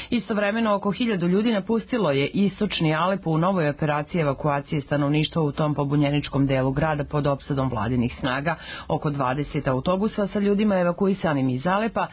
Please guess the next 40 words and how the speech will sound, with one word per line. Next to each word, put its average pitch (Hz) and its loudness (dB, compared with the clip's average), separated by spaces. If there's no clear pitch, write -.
stiglo 220 -2
je 196 2
rano 185 0
jutros 170 -2
u 147 2
zapadni 147 0
deo 127 0
grada. 123 -2
Deset 277 0
ljudi 262 0
je 254 0
poginulo, 269 2
a 254 2
najmanje 247 2
dvadeset 233 -2
sedam 226 0
je 196 0
povređeno 214 2
u 214 2
napadima 190 0
koji 185 0
su 180 -2
se 185 -4
desili 196 0
na 175 2
jugu 180 2
Jordana, 175 2
u 160 2
Karaku, 170 0
turističkoj 180 0
destinaciji 160 0
poznatoj 156 0
po 156 0
jednoj 151 2
od 143 0
najvećih 156 0
tvrđava 151 0
iz 143 -2
krstaškog 143 -2
perioda. 139 -2